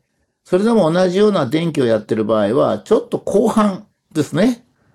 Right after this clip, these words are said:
例えば、どんどんどんどん新しい電気製品ができてる頃は、やっぱり創造の力がある人、学力のある人が世の中で栄えるんですよ。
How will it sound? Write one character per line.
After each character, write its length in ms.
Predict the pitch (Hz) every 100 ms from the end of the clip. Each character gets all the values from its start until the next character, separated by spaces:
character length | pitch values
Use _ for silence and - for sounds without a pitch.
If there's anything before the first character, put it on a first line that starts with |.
| _ _
例 120 | 151 196
え 40 |
ば、 100 | 151
ど 160 | 165 247
ん 80 |
ど 140 | 233 185
ん 80 | 160
ど 140 | 190
ん 40 |
ど 140 | 190 156
ん 40 |
新 360 | 131 143 165 165
し 140 | 175
い 60 | 135
電 180 | 127 139
気 60 |
製 180 | - 156
品 160 | 135 117
が 120 | 104
で 160 | 110 131
き 60 |
て 120 | -
る 100 | 98
頃 240 | 95 98 80
は、 80 | 92
や 100 | 117
っ 80 |
ぱ 120 | - 220
り 100 | 156
創 300 | - 143 147
造 440 | 160 160 160 - _ _ _
の 120 | 139 135
力 300 | - 151 117
が 80 |
あ 40 | 117
る 100 | 104
人、 260 | - - _ _ _ _
学 260 | 123 135 175
力 220 | 190 180
の 120 | 185
あ 40 |
る 80 | 175
人 200 | - 202
が 100 | 180
世 140 | 131 139
の 80 |
中 220 | 139 110 127
で 100 | 131
栄 420 | - 104 139 131
え 60 |
る 100 | 104
ん 60 | 85
で 60 | 65
す 140 | -
よ。 140 | 57